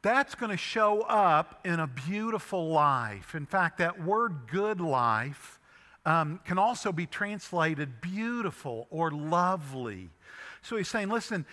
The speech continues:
it's possible for ordinary men and women to live a beautiful life, a lovely l-, l-, wi-, a life, and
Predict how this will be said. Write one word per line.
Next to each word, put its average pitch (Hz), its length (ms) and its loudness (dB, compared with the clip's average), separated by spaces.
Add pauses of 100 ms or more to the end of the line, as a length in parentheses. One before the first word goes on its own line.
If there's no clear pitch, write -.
(220)
it's 214 260 -8
possible 202 800 0
for 175 300 -4
ordinary 214 500 0
men 185 200 -2
and 175 120 -2
women 165 300 -2
to 151 80 -2
live 151 640 -2
a 139 100 -2
beautiful 185 880 -6
life, 110 640 -4 (380)
a 139 100 -4
lovely 208 760 0
l-, 175 440 -10 (100)
l-, 170 220 -6
wi-, 156 380 4
a 147 100 2
life, 151 560 4
and 156 240 -2